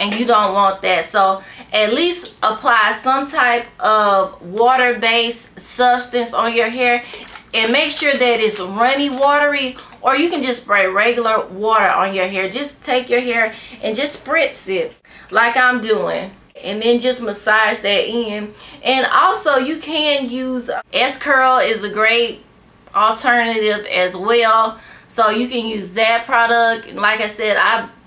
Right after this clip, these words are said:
I've been really liking this product, and I'm gonna go more in depth about this product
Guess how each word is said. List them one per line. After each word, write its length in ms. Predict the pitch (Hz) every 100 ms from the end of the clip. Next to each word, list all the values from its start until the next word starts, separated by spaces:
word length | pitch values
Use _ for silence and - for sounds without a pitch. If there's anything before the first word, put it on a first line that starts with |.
| _
I've 220 | - 233 220
been 200 | 226 208
really 280 | 233 214
liking 360 | 190 202 220 233
this 160 | 226 220
product, 480 | 240 214 220 214
and 100 | 190 208
I'm 100 | 233
gonna 200 | 233 220
go 180 | 214
more 240 | 214 220 214
in 200 | 196 190
depth 360 | 208 240 247 - - - -
about 460 | 220 214 240 233
this 220 | 262 262 -
product 560 | 285 254 254 233 233